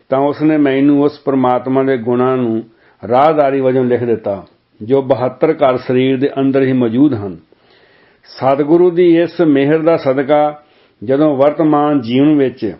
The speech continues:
ਧਰਮ ਰਾਜ ਦੇ ਦਫ਼ਤਰ ਨੇ, ਭਾਵ ਸੱਚ ਰੂਪੀ ਗੁਣਾਂ ਨੇ ਪੜਤਾਲ ਕੀਤੀ, ਤਾਂ ਮੇਰੇ ਜ਼ੁੰਮੇ ਰਤਾ ਵੀ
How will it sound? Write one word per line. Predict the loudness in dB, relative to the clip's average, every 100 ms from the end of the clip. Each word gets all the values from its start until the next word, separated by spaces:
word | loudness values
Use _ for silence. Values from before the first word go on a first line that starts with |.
| _ _ _ _
ਧਰਮ | -2 0 2
ਰਾਜ | 2 4 2
ਦੇ | 0 0
ਦਫ਼ਤਰ | 0 -2 -2 -2
ਨੇ, | 0 -2 -6 -12 -20 -20 -20 _ -2
ਭਾਵ | 0 2 0 0 -4 -10 _ _ _
ਸੱਚ | -20 -8 0 0 2
ਰੂਪੀ | 2 2 2 0 0
ਗੁਣਾਂ | 0 0 0
ਨੇ | -2 -4 -4
ਪੜਤਾਲ | -4 0 0 0
ਕੀਤੀ, | -2 -6 -8 -2 -2 -2 -8 _ _ _ _ _ -4
ਤਾਂ | 0
ਮੇਰੇ | 2 2 0
ਜ਼ੁੰਮੇ | -2 -2 0 0
ਰਤਾ | 0 0 0 0
ਵੀ | 0 0 -2